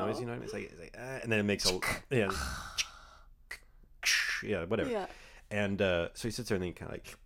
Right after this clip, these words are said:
Speaker 1: you know, slurps it a little bit. And, uh, his buddy didn't have a White Claw. It was just one guy with the White Claw. The
Speaker 2: Okay.
Speaker 1: guy with the White Claw goes,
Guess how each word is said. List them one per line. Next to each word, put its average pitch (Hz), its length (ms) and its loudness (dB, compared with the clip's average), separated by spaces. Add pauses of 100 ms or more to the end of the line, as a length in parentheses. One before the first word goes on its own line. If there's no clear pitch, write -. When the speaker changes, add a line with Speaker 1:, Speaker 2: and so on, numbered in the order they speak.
Speaker 1:
you 101 60 -4
know, 76 60 -6
slurps - 340 -4
it 85 60 -4
a - 20 -2
little 82 200 -2
bit. 87 240 -4 (540)
And, 95 300 -2
uh, 87 280 2
his 117 120 -4
buddy 101 240 4
didn't 95 180 2
have 98 100 2
a 101 40 2
White 87 180 2
Claw. 95 120 -2
It - 20 0
was 90 80 -4
just 90 140 -8
one 85 100 0
guy 82 100 -2
with 85 100 -4
the - 60 -8
White 82 160 -4
Claw. 82 180 -8
The 92 80 -6
Speaker 2:
Okay. 107 100 2
Speaker 1:
guy 98 240 2
with 147 180 0
the 101 100 2
White 92 300 2
Claw 73 320 -2
goes, 76 580 -6